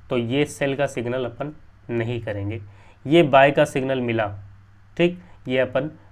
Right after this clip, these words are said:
नहीं करेंगे। ठीक है, अपन ये वाला प्रॉफिट जनरेट करेंगे, इसमें ट्रेड करेंगे। ठीक है, तो अपना सेटअप क्योंकि अलाउ कर रहा है, अपना सेटअप कहाँ बता रहा है, अपना सेटअप बता रहा है ये वाला ट्रेड करेंगे, ये नहीं करेंगे। ठीक है, ये भी नहीं करेंगे।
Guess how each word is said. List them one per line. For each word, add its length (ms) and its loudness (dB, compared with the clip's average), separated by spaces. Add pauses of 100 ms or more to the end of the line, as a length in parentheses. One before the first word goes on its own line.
(140)
नहीं 340 -2
करेंगे। 400 -4 (1600)
ठीक 160 2
है, 320 4
अपन 340 4
ये 260 2
वाला 200 6
प्रॉफिट 420 -2 (160)
जनरेट 360 -4
करेंगे, 280 -4
इसमें 340 -4
ट्रेड 260 -4
करेंगे। 340 -6 (480)
ठीक 120 0
है, 80 4
तो 160 -2
अपना 240 2
सेटअप 400 0
क्योंकि 540 -2 (200)
अलाउ 280 6
कर 160 0
रहा 100 6
है, 80 6
अपना 160 2
सेटअप 320 -2
कहाँ 160 0
बता 180 0
रहा 100 4
है, 60 -2
अपना 140 0
सेटअप 260 -2
बता 220 0
रहा 120 4
है 120 -2
ये 80 0
वाला 180 2
ट्रेड 280 -2
करेंगे, 380 -4 (320)
ये 140 0
नहीं 240 -4
करेंगे। 380 -4 (440)
ठीक 160 -6
है, 100 -2 (320)
ये 140 -4
भी 120 -8
नहीं 180 -6
करेंगे। 320 -10